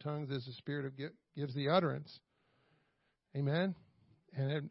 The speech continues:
I believe everybody in here has experienced that. And so we, we don't just know that because the Word says that. We know that to be true because we've experienced that. And there's nobody that's gonna come and tell us otherwise. And so we have that basis,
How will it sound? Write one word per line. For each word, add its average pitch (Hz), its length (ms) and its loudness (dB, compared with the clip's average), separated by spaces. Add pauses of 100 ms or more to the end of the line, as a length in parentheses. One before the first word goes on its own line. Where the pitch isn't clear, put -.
(100)
I 147 100 0
believe 151 320 4
everybody 151 500 4
in 156 80 2
here 147 140 4
has 131 100 4
experienced 180 540 -4
that. 127 220 -10 (1000)
And 135 220 0
so 165 220 6
we, 180 320 6
we 180 180 2
don't 208 240 6
just 175 240 2
know 185 220 8
that 190 200 4
because 180 360 4
the 147 100 0
Word 196 340 4
says 143 280 0
that. 165 240 0
We 202 180 2
know 196 200 6
that 170 200 6
to 170 80 -4
be 160 160 6
true 185 240 6
because 147 340 0
we've 147 320 2
experienced 165 720 -4
that. 113 220 -12 (1040)
And 147 120 4
there's 143 160 6
nobody 185 540 10
that's 165 200 2
gonna 170 200 6
come 175 240 4
and 147 140 2
tell 202 260 4
us 143 220 0
otherwise. 131 600 -4 (1300)
And 151 120 0
so 170 140 2
we 165 240 4
have 185 320 4
that 175 240 4
basis, 185 580 2